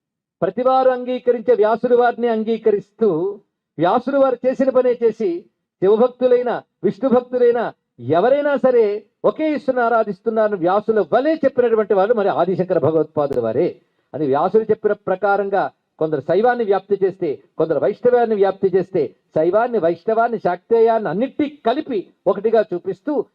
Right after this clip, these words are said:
"ఈ ఉపాసనా స్థాయి వరకే నాయనా, ఈ ఉపాసన చేసి తద్వారా ఈశ్వరానుగ్రహం వల్ల నీ మనస్సు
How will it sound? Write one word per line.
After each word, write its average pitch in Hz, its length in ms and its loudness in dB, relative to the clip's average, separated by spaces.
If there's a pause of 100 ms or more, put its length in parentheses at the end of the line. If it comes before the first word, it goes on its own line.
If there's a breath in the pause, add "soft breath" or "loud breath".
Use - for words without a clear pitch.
(120)
"ఈ 160 60 -2
ఉపాసనా 240 640 -2
స్థాయి 220 500 -2
వరకే 208 340 2
నాయనా, 175 580 -4 (380)
ఈ - 20 -2
ఉపాసన 254 600 0 (100)
చేసి 202 400 -2 (440)
తద్వారా 214 680 0 (460)
ఈశ్వరానుగ్రహం 220 960 -2
వల్ల 185 420 0 (480)
నీ 185 120 -2
మనస్సు 190 600 -2